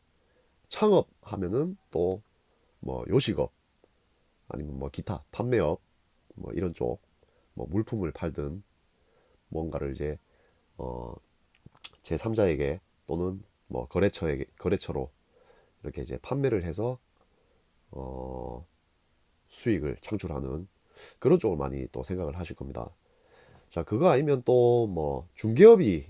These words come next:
또 있을 수도 있겠고, 기타 뭐 다른 서비스 쪽이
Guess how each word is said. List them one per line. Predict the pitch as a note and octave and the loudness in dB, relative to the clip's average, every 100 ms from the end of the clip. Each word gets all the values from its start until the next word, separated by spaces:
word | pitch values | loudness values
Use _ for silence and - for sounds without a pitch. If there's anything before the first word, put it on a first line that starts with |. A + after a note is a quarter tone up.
| - | -6
또 | D2+ | -4
있을 | D#2 E2+ | -4 -8
수도 | D2 D#2 | -8 -8
있겠고, | - E2 - C#2 F2+ - _ _ _ _ _ _ _ _ _ _ _ _ _ - _ _ _ | -4 -4 -2 -2 -2 -6 _ _ _ _ _ _ _ _ _ _ _ _ _ -14 _ _ _
기타 | E3 E3+ D#3 | -2 2 2
뭐 | B2+ F#2+ F2 E2 D#2 | 4 4 4 2 0
다른 | F2 F#2+ G#2 G#2 | 0 2 2 0
서비스 | G2+ D3+ F#3+ G#2 - B2 F#2 F2 E2+ E2 D#2+ D#2 D2+ | 2 4 6 4 4 4 4 4 2 0 0 -2 -2
쪽이 | - F2 D#2+ C#2+ | -2 -2 -2 -6